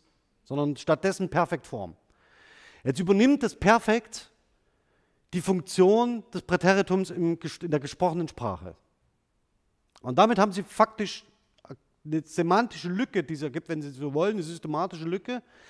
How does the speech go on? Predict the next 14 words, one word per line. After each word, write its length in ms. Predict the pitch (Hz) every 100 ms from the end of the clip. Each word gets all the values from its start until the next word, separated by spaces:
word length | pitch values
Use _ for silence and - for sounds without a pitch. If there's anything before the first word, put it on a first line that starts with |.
| - - - _ _ _ _ _ _ _ -
ist 160 | 185
jetzt 160 | 196 -
alles 320 | 165 208 214
in 100 | 185
die 60 | 185
Luft 220 | 214 -
gesprochen, 500 | 185 - 139 95 104
ne? 160 | 196
Also 220 | 220 165 156
das 100 | 170
ist 120 | 156
so 60 |
eine 160 | 180 165 - -
typische 640 | 208 196 185 190 175 170